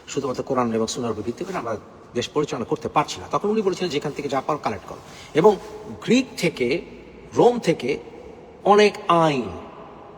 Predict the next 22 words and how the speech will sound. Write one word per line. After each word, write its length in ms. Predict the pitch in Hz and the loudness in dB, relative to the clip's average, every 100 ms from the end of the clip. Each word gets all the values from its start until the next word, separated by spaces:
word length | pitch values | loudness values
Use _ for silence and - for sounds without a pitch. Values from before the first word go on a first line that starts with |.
| - - | -20 -8
মুসলিম 400 | 135 170 - 170 | 0 2 2 0
রাষ্ট্রগুলোতে 640 | 131 127 - 110 110 - - - - - - | 2 2 0 -6 -6 -6 -8 -12 -20 -18 0
হযরত 320 | 143 160 - | 2 2 0
ওমরের 200 | 156 147 | 0 0
সময় 220 | - 120 | -2 -6
থেকেই 240 | 110 - - - - - - | -6 -10 -12 -14 -20 -20 -18
এটা 120 | - - | -8 -2
প্রমালগেট 420 | 180 165 101 85 | 0 0 -4 -10
হয়েছে, 220 | - - - - - - - - - - | -12 -12 -12 -14 -20 -20 -20 -20 -8 4
কাজে 220 | 160 107 | 4 4
হয়েছে। 260 | 78 - - - - - - - - - - | -8 -12 -14 -16 -18 -20 -20 -18 -18 -20 0
এই 140 | - 269 | 8 8
জন্য 460 | 285 247 160 202 - - | 8 4 4 4 2 -6
বায়তুল 560 | 123 175 214 - 240 240 | 4 6 6 4 0 2
হিকমাত 420 | 170 208 180 120 - | 2 0 0 -2 -2
খ-, 220 | - - | -4 -2
খলিফা 300 | 151 175 185 - | 2 4 4 6
আল 180 | 202 196 | 6 8
মনসুরের 420 | 208 214 240 202 | 4 4 2 0
সময় 400 | - 110 98 - - - - - - - - | 0 -4 -6 -8 -10 -16 -16 -18 -20 -18 6
ওয়েস্টার্ন 520 | 135 240 - 240 240 226 - | 8 8 6 4 4 0 0
অনেক 260 | 190 226 | 6 8